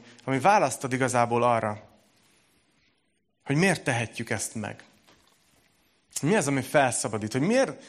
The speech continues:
miért gondolja Pál egyáltalán, hogy ez egy jó dolog, hogyha Isten ügyéért lemond a jogairól?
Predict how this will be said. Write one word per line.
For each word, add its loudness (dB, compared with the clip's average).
miért 2
gondolja 2
Pál 2
egyáltalán, -2
hogy 2
ez 4
egy 4
jó 6
dolog, -2
hogyha 4
Isten 2
ügyéért 2
lemond 0
a 0
jogairól? -4